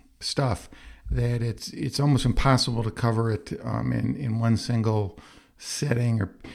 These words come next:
people often ask me, "Can you give me a quick, uh, rundown on what Hegel was all about?" That's absolutely impossible.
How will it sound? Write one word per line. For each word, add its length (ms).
people 300
often 300
ask 240
me, 260
"Can 160
you 60
give 180
me 340
a 80
quick, 480
uh, 60
rundown 560
on 80
what 140
Hegel 240
was 120
all 160
about?" 380
That's 280
absolutely 440
impossible. 600